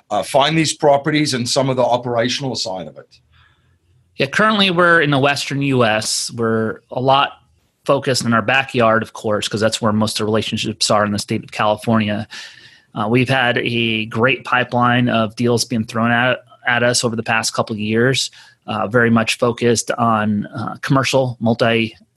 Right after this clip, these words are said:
Speaker 2: uh, family assets as of today. We're always kind of trying to stay a step ahead of the market.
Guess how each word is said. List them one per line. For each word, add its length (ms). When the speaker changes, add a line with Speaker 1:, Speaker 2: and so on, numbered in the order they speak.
Speaker 2:
uh, 160
family 580
assets 480
as 300
of 100
today. 460
We're 120
always 240
kind 160
of 80
trying 180
to 60
stay 180
a 60
step 240
ahead 240
of 120
the 40
market. 540